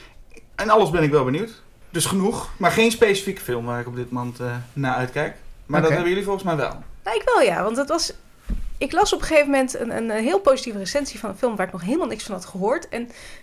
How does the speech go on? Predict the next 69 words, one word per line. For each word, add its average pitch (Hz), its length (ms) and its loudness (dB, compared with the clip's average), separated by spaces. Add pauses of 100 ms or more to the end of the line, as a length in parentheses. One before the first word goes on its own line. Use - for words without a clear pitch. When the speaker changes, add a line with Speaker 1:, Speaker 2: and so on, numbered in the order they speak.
(240)
Speaker 3:
hij 254 120 -6
was 277 160 -2
best 269 200 2
vreemd, 285 420 2
dus 262 140 0
later 302 300 4
die 240 100 0
dag, 285 220 2
ik - 60 -14
had 247 120 -4
die 254 140 -8
recensie 240 360 0
vrij 202 160 -2
vroeg - 200 -10
gelezen, 240 300 -2
dacht 233 140 -4
ik, 214 80 -8
"Heb 226 120 -10
ik 247 60 -10
dat 214 120 -16
nou 214 120 -12
gedroomd 269 680 -8
of 247 80 -8
was 214 120 -2
het 196 120 -6
echt?" - 280 -2
Maar 262 100 2
het 262 80 4
was 359 120 2
echt. - 460 2
En - 420 -18
de 254 100 -8
film 339 200 0
heet 247 180 2
Ready 285 200 2
or 240 120 4
Not, - 460 -2
die 262 120 -12
komt, 247 260 -4
eh, 247 80 0
vierentwintig 226 520 -6
oktober 190 560 -2
uit. 247 300 -6 (440)
En 208 80 -6
het 220 100 -4
gaat 381 360 0
schijnbaar, 320 540 4
ik 349 100 -6
heb 277 100 -2
hem 247 80 0
dus 220 100 -4
nog 220 120 -4
niet 208 140 -4
gezien, 214 260 -4
maar 185 100 -4
ik - 80 -12
wil 208 100 -4
hem 202 100 -2
heel 180 120 -4
graag - 220 -14
zien, 247 300 -8
over 208 300 -6
een, 202 160 -6
eh, 190 220 -4
een 185 100 -6
meisje 240 300 -6
van 208 200 -4
bescheiden 202 360 -2
komaf. 214 480 -4